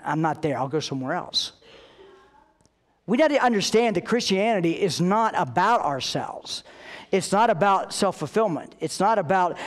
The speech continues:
you know, uh, self-awareness. Christianity is about self-denial and self, and self-control and self-discipline for a cause greater than ours.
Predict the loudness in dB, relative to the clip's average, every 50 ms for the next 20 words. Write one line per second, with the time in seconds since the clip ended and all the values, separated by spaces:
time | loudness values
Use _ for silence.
0 | -12 -8 -4 -2 0 0 0 -2 -4 -8 -10 -4 -2 -2 0 -2 -2 -4 -4 -2
1 | 0 2 4 4 4 4 2 -2 -10 -12 -8 -4 -4 -2 2 2 4 6 4 4
2 | 2 0 -4 -8 -8 -8 -6 -6 -8 -10 -14 _ _ -6 -2 0 0 2 2 2
3 | 2 2 2 2 2 4 4 2 2 2 0 0 2 2 4 4 2 2 0 0
4 | 2 4 2 2 2 2 2 4 4 4 4 4 4 4 2 0 -2 -2 -4 -6
5 | -8 -10 -14 -20 _ _ _ _ _ _ _ _ _ _ _ _ _ _ _ _
6 | _ -6 -4 -2 2 4 4 4 2 0 -8 -8 -6 -4 0 2 2 2 2 0
7 | -2 -2 0 0 2 4 4 6 4 4 2 0 -2 -6 -10 -12 -14 -20 _ _
8 | _ _ _ _ _ _ _ _ _ _ _ _ _ _ -4 -2 2 2 2 2
9 | 2 2 0 0 2 2 0 0 0 -2 -8 -8 -8 -10 -14 -20 -20 _ _ _
10 | _ _ _ _ _ _ _ _ _ _ _ _ _ 0 0 0 2 2 2 4
11 | 4 6 6 6 4 4 0 -4 -8 -2 2 4 4 4 4 4 2 4 4 2
12 | 2 2 4 4 4 4 4 4 4 2 2 -2 -4 -8 -6 -4 -2 -2 -2 -2
13 | -4 -6